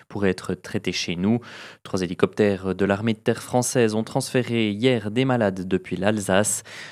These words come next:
Deux appareils se sont posés à Berne et Saint-Gall avec quatre patients à bord. Le dernier est allé en Allemagne.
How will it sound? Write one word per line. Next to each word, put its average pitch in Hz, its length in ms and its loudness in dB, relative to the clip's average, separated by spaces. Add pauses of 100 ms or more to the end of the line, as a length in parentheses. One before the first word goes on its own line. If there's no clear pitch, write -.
(120)
Deux 95 180 0
appareils 92 360 0
se - 160 -10
sont 95 160 -4
posés 98 320 0
à 90 80 0
Berne 101 320 4 (100)
et 131 140 0
Saint-Gall 123 420 2
avec 95 380 -2
quatre - 320 0
patients 110 400 0
à 90 40 0
bord. 104 300 2
Le 113 100 0
dernier 101 440 -4
est - 160 -8
allé 104 340 -4
en 127 140 0
Allemagne. 95 500 -6